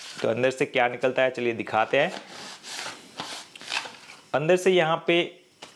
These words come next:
देख सकते हो एक माइक्रोफाइबर क्लॉथ दिया गया है।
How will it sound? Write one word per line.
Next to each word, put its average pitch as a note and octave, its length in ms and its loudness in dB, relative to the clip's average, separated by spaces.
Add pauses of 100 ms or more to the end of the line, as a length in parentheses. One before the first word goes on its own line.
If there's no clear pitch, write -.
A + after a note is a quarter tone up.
(100)
देख B2+ 180 2
सकते D3+ 220 0
हो D#3+ 60 6 (120)
एक C3+ 240 -2 (1600)
माइक्रोफाइबर D3 760 2
क्लॉथ C3+ 420 4 (200)
दिया B2 280 4
गया D3 180 6
है। - 240 -2